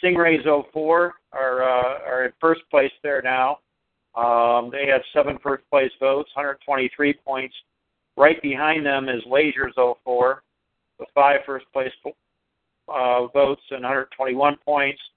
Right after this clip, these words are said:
Jackson Royals is, uh, number three, uh, followed by the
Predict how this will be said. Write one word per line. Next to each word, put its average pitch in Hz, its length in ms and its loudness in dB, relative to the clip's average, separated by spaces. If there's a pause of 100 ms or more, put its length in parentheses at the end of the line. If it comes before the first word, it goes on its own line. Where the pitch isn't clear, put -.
(500)
Jackson 147 360 4
Royals 147 640 2 (160)
is, 135 260 -18 (160)
uh, 131 180 -8
number 127 180 -8 (120)
three, 147 400 -4 (720)
uh, 123 400 2
followed 139 260 2
by 131 140 0
the - 80 -10